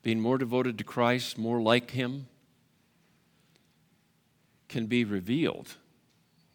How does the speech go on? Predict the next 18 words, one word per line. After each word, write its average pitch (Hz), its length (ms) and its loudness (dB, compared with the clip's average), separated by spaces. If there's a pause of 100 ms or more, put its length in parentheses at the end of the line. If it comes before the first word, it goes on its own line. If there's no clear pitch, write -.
(140)
in 104 100 -6
your 101 120 0
relationship 104 680 2 (1300)
with - 80 -20
your 76 60 -12
parents. 92 500 -8 (2000)
And 110 100 -12
so 120 160 -2
when 120 100 2
you 143 240 2 (100)
see - 220 4
teachings 143 540 -2
like - 180 -4
this, - 440 -10 (1300)
ask - 280 -6
yourself 120 340 0
the - 80 -14
question - 500 -10